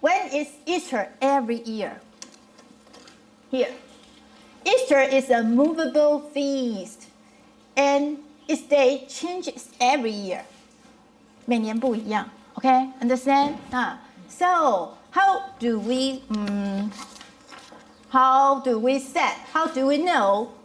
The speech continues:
this year, uh, Easter will be on, falls on which date?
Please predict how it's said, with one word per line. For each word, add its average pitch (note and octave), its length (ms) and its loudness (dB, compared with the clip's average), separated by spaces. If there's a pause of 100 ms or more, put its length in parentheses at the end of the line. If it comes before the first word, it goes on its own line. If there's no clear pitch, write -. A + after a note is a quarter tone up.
(120)
this G4 280 0
year, F#3+ 400 -4 (400)
uh, F#3 300 0 (920)
Easter B3+ 360 0
will G#3 160 0
be G3+ 180 -6
on, G3 380 -2
falls A#3+ 320 -2
on G3 400 -2 (1080)
which C4 240 -6
date? - 420 -4